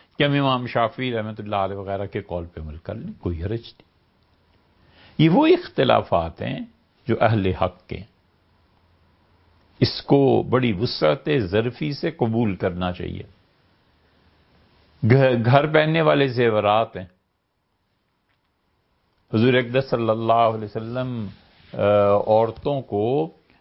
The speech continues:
زیور پہننے کا عام حالات میں بھی حکم دیتے رہتے تھے۔ اسی لیے حضرت عائشہ رضی اللہ عنہا کی روایت میں آتا ہے،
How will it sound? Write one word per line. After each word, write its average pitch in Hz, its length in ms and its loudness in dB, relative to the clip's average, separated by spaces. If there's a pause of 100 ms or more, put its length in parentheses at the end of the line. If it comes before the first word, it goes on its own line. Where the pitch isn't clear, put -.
زیور 113 380 2
پہننے 110 560 -4
کا 120 400 0
عام 175 320 -4
حالات 101 480 -2
میں 104 80 -10
بھی 104 200 -8
حکم 95 280 -10
دیتے 87 300 -8
رہتے 80 300 -14
تھے۔ - 200 -16
اسی 175 300 -6
لیے 175 140 2
حضرت 160 180 -4
عائشہ 110 400 2
رضی 104 300 -6
اللہ 98 180 -6
عنہا 101 280 -2
کی 101 200 -10
روایت 98 420 -2
میں 95 80 -8
آتا 92 380 -2
ہے، 113 80 2